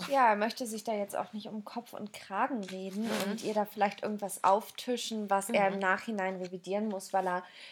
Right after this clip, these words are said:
Speaker 2: Mhm.
Speaker 1: weil ihm doch eine logischere Erklärung für sein
Speaker 2: Mhm.
Speaker 1: Verhalten eingefallen ist.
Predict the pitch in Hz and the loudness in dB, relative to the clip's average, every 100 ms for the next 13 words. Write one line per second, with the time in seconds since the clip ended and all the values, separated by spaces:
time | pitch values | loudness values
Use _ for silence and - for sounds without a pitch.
0 | - 277 180 196 196 190 185 214 202 196 | -14 -6 2 2 2 2 0 0 -2 -2
1 | 208 214 202 196 151 - - 214 208 196 | -2 -4 -2 0 0 0 -2 0 0 -2
2 | 202 190 190 185 185 185 180 185 180 - | -4 -2 0 0 -2 -4 -4 -8 -12 -14
3 | - 196 190 202 208 196 131 208 214 - | -10 -6 0 0 0 -4 -2 -2 -4 -8
4 | 180 175 180 202 | -8 -6 -6 -8